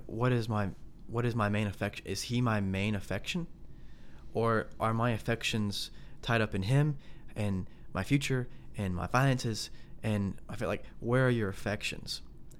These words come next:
Um, and what is your inheritance?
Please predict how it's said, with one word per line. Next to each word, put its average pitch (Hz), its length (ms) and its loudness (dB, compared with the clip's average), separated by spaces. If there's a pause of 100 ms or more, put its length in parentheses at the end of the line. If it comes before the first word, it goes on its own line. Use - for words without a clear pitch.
(240)
Um, 98 300 -2 (640)
and 107 340 2 (180)
what 131 320 6
is 110 180 0
your 117 140 2
inheritance? 107 800 -2